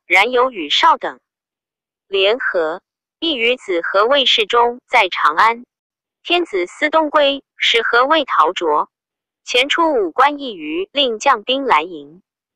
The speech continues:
和到今袁术，未说天子意。术立于魏元，留和不遣，许兵至巨溪，令和卫书于于俄和书，乃遣数千骑议和。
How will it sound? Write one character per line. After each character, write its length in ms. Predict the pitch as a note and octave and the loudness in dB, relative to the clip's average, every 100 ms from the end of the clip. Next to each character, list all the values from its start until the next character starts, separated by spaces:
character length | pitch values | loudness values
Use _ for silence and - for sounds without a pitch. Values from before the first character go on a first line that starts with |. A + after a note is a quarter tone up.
| _ _ - | _ _ -8
和 240 | - B3 | 0 2
到 200 | D4+ B3+ | 4 2
今 240 | C4+ D4+ | 0 -4
袁 220 | C4 E3+ F#3+ | -2 -2 -2
术， 380 | - G#4+ F4 _ | -2 -2 -2 _
未 260 | - D#4+ C#4+ | -4 0 2
说 280 | - C#4 A3 | 2 2 0
天 240 | - E4 | -2 -4
子 180 | - D#4 | -4 -12
意。 300 | D4+ A4 F#4+ _ _ _ _ _ | -14 -16 -16 _ _ _ _ _
术 260 | - E4+ E4 | -2 0 2
立 200 | D4 B3 | 2 -2
于 200 | G3 G3 | 0 -2
魏 240 | A3+ D4 | 0 0
元， 400 | G#3 D#3+ D#3+ G3 _ | 0 -2 -2 -6 _
留 240 | G3+ A#3+ C#4+ | -2 0 0
和 240 | - B3+ | 0 -2
不 140 | D#4+ C#4+ | -2 -6
遣， 340 | - D#3+ C#3+ _ | -2 -4 -4 _
许 280 | - A#3 A3+ | -2 0 0
兵 200 | D4 D4+ | -2 -2
至 140 | D4+ | -2
巨 200 | C#4 G#3 | -2 -4
溪， 420 | - B3+ B3+ B3 - | -4 -8 -8 -8 -4
令 240 | C4 A3 | -2 -2
和 220 | - F#3+ | -2 -2
卫 240 | A3 C4+ A3 | 0 0 0
书 320 | - C#4+ C4 | -2 -2 -4
于 440 | F3 C#3 C#3 F3+ _ _ _ _ _ _ _ _ _ | -10 -12 -14 -16 _ _ _ _ _ _ _ _ _
于 640 | D#3 E3+ E3+ F#3+ B3+ C#4+ _ _ _ _ | -8 -6 -4 -6 -8 -12 _ _ _ _
俄 140 | G#3 A3+ | -2 -2
和 240 | G#3 G#3 | 0 0
书， 400 | - C#4 C#4 C#4 - | 0 0 0 -4 -2
乃 200 | G3+ C#4 | 0 0
遣 260 | - F3 | -2 -2
数 200 | E3 B3 | 0 -2
千 280 | A3+ C4+ D4 | 0 -2 -2
骑 240 | - F3+ | -6 -10
议 160 | F#3 A#3+ | -8 -8
和。 360 | - C#3+ C#3 | -8 -8 -12